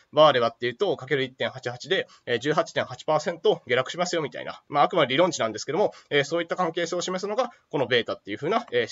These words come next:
数、あの、指標になります。で、これで見るとですね、えー、ここの二年までですね、えっと、単日、一営業日から、えっと、二百、五百営業日までは、えっと、ベータが一超えてる、えっと、ベータが一超えてるんですけれども、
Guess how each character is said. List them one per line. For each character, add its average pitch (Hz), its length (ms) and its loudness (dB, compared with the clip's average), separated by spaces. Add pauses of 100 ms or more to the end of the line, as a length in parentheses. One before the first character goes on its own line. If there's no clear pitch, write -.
数、 - 260 -16
あ 123 40 -4
の、 120 80 0
指 110 80 -6
標 123 300 -4
に 180 100 -2
な 127 60 -8
り - 80 -16
ま 131 120 2
す。 - 380 -16
で、 180 160 0
こ - 140 -2
れ 185 60 -4
で 226 120 0
見 240 100 -2
る 185 80 -4
と 98 100 -8
で 78 80 -14
す - 120 -10
ね、 120 240 0
え 123 100 0
ー、 123 40 -6
こ 147 100 -10
こ 190 60 -2
の 208 180 0
二 156 140 0
年 220 180 2
ま 92 100 -6
で 87 60 -12
で 82 80 -16
す - 120 -12
ね、 135 280 2
え 113 100 -6
っ 110 40 -8
と、 117 180 -6
単 170 200 2
日、 165 160 -16 (160)
一 143 260 0
営 208 120 2
業 214 180 0
日 220 100 -4
か 196 120 0
ら、 196 200 4
え 147 60 -2
っ - 20 -4
と、 156 100 -2
二 147 100 -2
百、 - 220 -6
五 139 100 -6
百 160 240 0
営 196 100 4
業 208 140 0
日 120 80 -4
ま 98 100 -6
で 87 80 -10
は、 113 220 0 (280)
え 127 120 2
っ 120 40 0
と、 123 260 2
ベ 185 120 2
ー 170 40 0
タ 147 80 0
が 117 100 0
一 110 240 -6
超 127 120 0
え 117 60 -4
て 123 100 -6
る、 117 140 -10 (540)
え 120 240 2
っ - 20 -20
と、 123 100 -6
ベ 170 100 0
ー - 40 -2
タ 131 60 0
が 107 60 -2
一 113 180 -6
超 123 140 0
え 113 40 -4
て 131 100 -4
る 127 140 -2
ん 110 60 -10
で - 80 -14
す - 60 -12
け - 80 -14
れ 80 60 -14
ど 123 60 -8
も、 143 180 -2